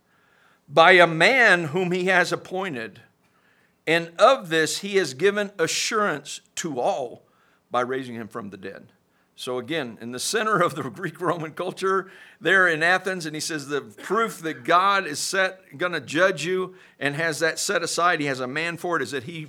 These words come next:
resurrected him from the dead. So this is the proof, this is the apologetic,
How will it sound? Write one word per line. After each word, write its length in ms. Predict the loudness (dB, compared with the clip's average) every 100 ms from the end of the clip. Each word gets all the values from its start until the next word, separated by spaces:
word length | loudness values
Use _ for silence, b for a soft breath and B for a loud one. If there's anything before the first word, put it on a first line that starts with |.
| -8
resurrected 760 | 0 0 0 -6 -10 -10 -12 -14
him 180 | -14
from 300 | -14 -14 -14
the 80 | -14
dead. 280 | -14 -14 -16 -20 b b b
So 160 | -10 -8
this 200 | -6 -6
is 140 | -6
the 80 | -8
proof, 320 | -6 -6 -6
this 180 | -8 -10
is 140 | -10 -8
the 100 | -8
apologetic, 880 | -6 -6 -6 -8 -4 -2 -2 -6